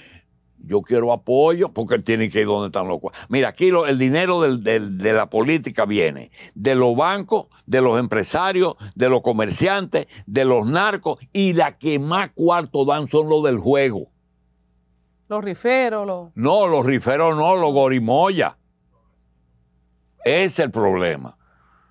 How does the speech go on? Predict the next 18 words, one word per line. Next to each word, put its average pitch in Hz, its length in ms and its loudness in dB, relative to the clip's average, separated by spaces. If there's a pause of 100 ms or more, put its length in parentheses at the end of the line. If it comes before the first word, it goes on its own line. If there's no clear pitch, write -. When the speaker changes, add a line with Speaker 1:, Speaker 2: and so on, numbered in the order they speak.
(520)
Speaker 1:
Porque 139 260 -2
esos 175 280 -2
son, 160 380 0 (440)
todo 143 140 0
el 160 60 2
mu-, 156 120 -4 (480)
tú 202 180 4
ves 220 100 4
lo 208 140 4
de 202 140 2
Félix 202 300 2
Bautista, 170 720 0 (580)
Leonel 151 540 0
no 156 180 -2
puede 165 360 0
estar 143 260 -4
criticando, 131 1080 -4 (1300)
porque 139 500 0